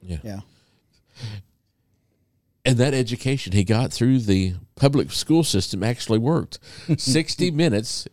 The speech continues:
Speaker 1: is, everyone said, one hour.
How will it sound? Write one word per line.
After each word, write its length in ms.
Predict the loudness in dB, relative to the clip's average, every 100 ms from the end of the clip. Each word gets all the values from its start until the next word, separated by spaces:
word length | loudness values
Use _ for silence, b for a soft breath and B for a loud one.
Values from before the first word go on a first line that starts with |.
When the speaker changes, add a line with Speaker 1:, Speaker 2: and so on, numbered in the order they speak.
| 2
Speaker 1:
is, 500 | 4 6 2 0 -8 2
everyone 480 | 4 4 4 2
said, 460 | 0 2 2 0 -4 b b b b
one 480 | -6 0 4 6 6
hour. 960 | 2 2 4 4 4 4 2 -2 -6